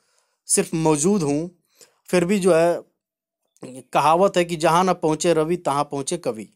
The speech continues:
तो ये इनकी कल्पना है, कल्पना कर रहे हैं, इमेजिन कर रहे हैं, ठीक है। तो सबसे प-, यहाँ पे हम बात कर रहे हैं कि रीड करने के बाद आपको क्या मिला,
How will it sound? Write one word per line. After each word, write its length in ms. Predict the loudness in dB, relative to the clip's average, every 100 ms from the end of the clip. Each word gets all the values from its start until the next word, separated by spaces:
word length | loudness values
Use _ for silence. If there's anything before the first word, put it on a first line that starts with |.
| _ _ _ _ _
तो 60 |
ये 180 | 0 2
इनकी 320 | 0 -2 -8
कल्पना 560 | -2 0 0 0 2 2
है, 320 | 2 0 -4 -12 _ _ _ _ _
कल्पना 340 | -8 -4 -2 -2
कर 200 | 0 0
रहे 200 | 0 0
हैं, 80 |
इमेजिन 360 | 0 -2 0 -4
कर 200 | -2 0
रहे 140 | 0
हैं, 260 | -2 -6 -16 _ _
ठीक 160 | -6 -4
है। 360 | -4 -6 _ _ _ _ _ _ _ _
तो 80 | -4
सबसे 300 | -2 0 -2
प-, 600 | 2 2 4 4 4 2
यहाँ 180 | 0 0
पे 120 | 0
हम 120 | 0
बात 220 | 2 0 0
कर 120 | 0
रहे 120 | 0
हैं 140 | 0
कि 460 | -2 -2 0 0 -2 -6 _ -2
रीड 300 | 2 2 2
करने 280 | 2 2
के 80 | 0
बाद 280 | 2 2 2
आपको 240 | 0 -2
क्या 180 | -4 -2
मिला, 320 | -2 -6 -14